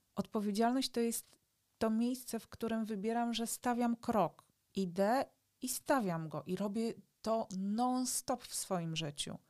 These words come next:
że skręcam w tą stronę, idąc, e, do pracy albo w tamtą. To też jest odpowiedzialność. I pytanie, na ile to jest, em, e, mechanizm, który nas prowadzi, bo jest to takie, e, przyzwyczajenie,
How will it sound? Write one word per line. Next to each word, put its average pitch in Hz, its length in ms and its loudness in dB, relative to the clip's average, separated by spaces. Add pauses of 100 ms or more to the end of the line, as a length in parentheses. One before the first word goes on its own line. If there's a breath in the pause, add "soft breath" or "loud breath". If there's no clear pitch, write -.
(340 loud breath)
że 190 140 -2
skręcam 233 540 -4
w - 80 -16
tą 233 200 2
stronę, 180 380 0
idąc, 170 480 -2
e, 170 240 2
do 175 160 2
pracy 185 460 0
albo 220 260 0
w - 80 -6
tamtą. 165 540 0
To 175 120 -2
też 185 240 6
jest 240 180 0
odpowiedzialność. 247 1000 2 (420 loud breath)
I 190 80 0
pytanie, 190 540 0
na 165 120 -2
ile 180 200 0
to 190 80 -2
jest, 180 320 0
em, 180 460 2 (420 loud breath)
e, 175 240 0
mechanizm, 185 640 2
który 180 260 -2
nas 180 200 2
prowadzi, 180 840 0
bo 175 300 2
jest 180 340 -2
to 175 80 -8
takie, 175 720 0
e, 170 400 -2
przyzwyczajenie, 180 1080 0